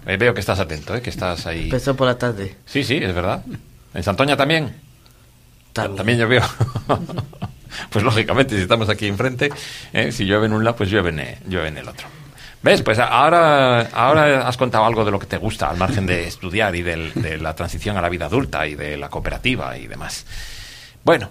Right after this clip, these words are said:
Speaker 1: pues, eh, ¿quieres saludar a alguien? No.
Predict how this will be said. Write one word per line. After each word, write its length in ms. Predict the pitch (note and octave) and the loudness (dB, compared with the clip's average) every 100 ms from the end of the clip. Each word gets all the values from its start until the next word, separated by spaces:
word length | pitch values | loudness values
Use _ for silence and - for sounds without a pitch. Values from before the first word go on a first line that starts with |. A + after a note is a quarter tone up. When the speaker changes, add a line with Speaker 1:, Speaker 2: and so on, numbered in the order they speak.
| - | -6
Speaker 1:
pues, 320 | - A2 G#2 | 2 4 4
eh, 400 | A2+ G#2+ G#2 G2+ F#2+ | 2 2 4 2 0
¿quieres 200 | B2 B2 | -2 2
saludar 280 | B2+ C3 | 4 6
a 60 | C3+ | 6
alguien? 300 | D#3+ F3+ F#3 - - - _ _ _ _ - - - - _ _ _ _ _ _ _ - _ _ _ - _ - | 4 2 -2 -6 -18 -20 _ _ _ _ -20 -20 -20 -20 _ _ _ _ _ _ _ -20 _ _ _ -20 _ -4
No. 180 | A2 | -4